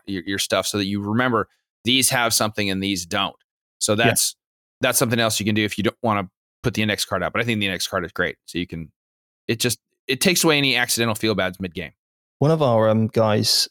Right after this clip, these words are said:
Speaker 2: on our team, Liam, Liam Calabat, is a great player. He takes a whiteboard, a magnetic whiteboard, and then he's got his knights.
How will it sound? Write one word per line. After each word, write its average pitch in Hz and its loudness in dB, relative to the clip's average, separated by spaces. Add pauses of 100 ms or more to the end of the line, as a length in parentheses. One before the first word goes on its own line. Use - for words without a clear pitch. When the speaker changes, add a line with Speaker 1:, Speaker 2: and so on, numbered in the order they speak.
Speaker 2:
on 120 4
our 107 4
team, 113 2
Liam, 120 2 (100)
Liam 113 4
Calabat, 113 0
is 117 -4
a 123 -8 (120)
great 139 0
player. 117 -2 (500)
He 175 2
takes - -2
a 117 0
whiteboard, 113 0
a 151 4
magnetic 117 0
whiteboard, 160 0 (160)
and 127 2
then 123 6
he's 117 2
got - 0
his 123 0
knights. 143 2